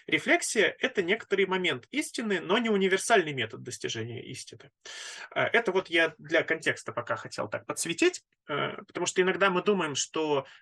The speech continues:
э, такие вот рационалистические подходы, рефлексии, количественные измерения, они позволяют нам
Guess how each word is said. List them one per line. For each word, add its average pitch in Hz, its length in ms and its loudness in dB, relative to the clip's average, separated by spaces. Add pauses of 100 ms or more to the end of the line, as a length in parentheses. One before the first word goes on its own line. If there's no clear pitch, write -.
(140)
э, 139 400 0 (100)
такие 175 300 -2
вот 135 160 -4
рационалистические 156 800 -6
подходы, 214 840 4
рефлексии, 180 640 0
количественные 151 640 -4
измерения, 170 640 0
они 156 180 -4
позволяют 147 520 -2
нам 139 220 -6